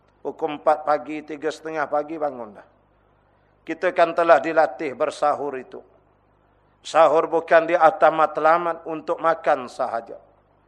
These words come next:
Bagi, tapi makanan bagi ruhiyah itu. Maka teruskan sahaja. Bukan ada sesuatu yang baru yang kita nak buat. Yang kedua, di sepanjang bulan Ramadan yang lepas,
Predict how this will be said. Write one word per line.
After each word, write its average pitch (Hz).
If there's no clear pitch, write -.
Bagi, 151
tapi 156
makanan 151
bagi 147
ruhiyah 143
itu. -
Maka 196
teruskan 220
sahaja. 131
Bukan 190
ada 180
sesuatu 185
yang 180
baru 190
yang 135
kita 117
nak 101
buat. -
Yang 175
kedua, 185
di 233
sepanjang 185
bulan 170
Ramadan 156
yang 135
lepas, -